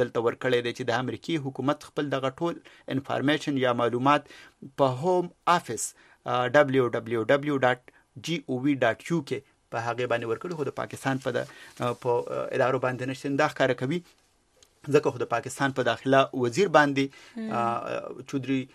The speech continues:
Speaker 1: نثار علي خان باندې نیوکې هم زیاتې شوې دي. آه،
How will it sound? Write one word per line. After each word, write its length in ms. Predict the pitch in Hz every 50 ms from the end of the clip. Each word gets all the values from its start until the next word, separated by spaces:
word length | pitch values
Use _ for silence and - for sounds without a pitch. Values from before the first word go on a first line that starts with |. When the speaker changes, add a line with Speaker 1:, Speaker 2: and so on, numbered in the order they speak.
| _ _ -
Speaker 1:
نثار 380 | - - - 131 123 123 120 - - - - _ _
علي 160 | - 127 123 113
خان 300 | - - 147 143 135 127
باندې 300 | 120 120 120 120 120 120 117 120
نیوکې 320 | 117 117 117 - - 117 98
هم 140 | 131 131 123
زیاتې 240 | 123 120 110 117 107 -
شوې 160 | 135 131 120 117
دي. 60 | 123 135 - - - - - -
آه، 240 | 147 147 147 147